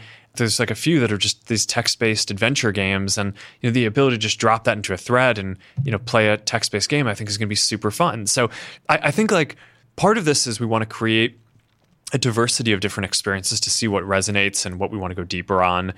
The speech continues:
This is sort of the first step towards building this A I studio that we're working on that will make it so that anyone can build their own A Is,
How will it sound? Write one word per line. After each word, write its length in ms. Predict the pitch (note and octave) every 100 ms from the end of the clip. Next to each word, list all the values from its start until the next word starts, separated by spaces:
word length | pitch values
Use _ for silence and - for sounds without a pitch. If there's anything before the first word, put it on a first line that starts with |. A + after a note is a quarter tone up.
| - - - -
This 140 | C#3+
is 80 | C#3+
sort 200 | - F3+
of 40 |
the 60 | C#3
first 360 | - A#2 G#2+ -
step 360 | A2+ G#2+ - - _ _ _ _ _ _ -
towards 300 | - A2 F#2+
building 360 | A2+ A2+ G#2+ G2+
this 240 | F#2+ -
A 120 | A#2 G#2
I 120 | F#2+
studio 680 | - - D3 G2+ E2+ F2+
that 120 | G2+ F#2+
we're 120 | F2+
working 300 | F#2+ - G2
on 220 | F#2 F#2+ - - _
that 260 | B2 A2+ G#2+
will 120 | A#2
make 200 | A#2 B2
it 100 | A#2+
so 140 | - G2
that 60 |
anyone 420 | A#2+ C#3 A#2+ A2 G#2+
can 200 | F#2+ F2+
build 500 | G#2+ G#2+ G2+ G2 - _ _ -
their 140 | F#2+
own 140 | B2
A 380 | G#2+ E2+ E2 E2
Is, 260 | F#2 A2+